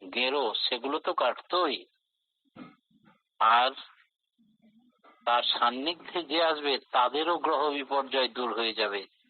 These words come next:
শুধু নিজের স্বার্থটা মুছে ফেলে দাও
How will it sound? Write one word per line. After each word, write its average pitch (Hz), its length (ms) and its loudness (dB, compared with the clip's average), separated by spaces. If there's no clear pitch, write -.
শুধু 143 400 0
নিজের 123 440 -2
স্বার্থটা 120 640 -2
মুছে 113 340 -6
ফেলে 110 320 -6
দাও 110 460 2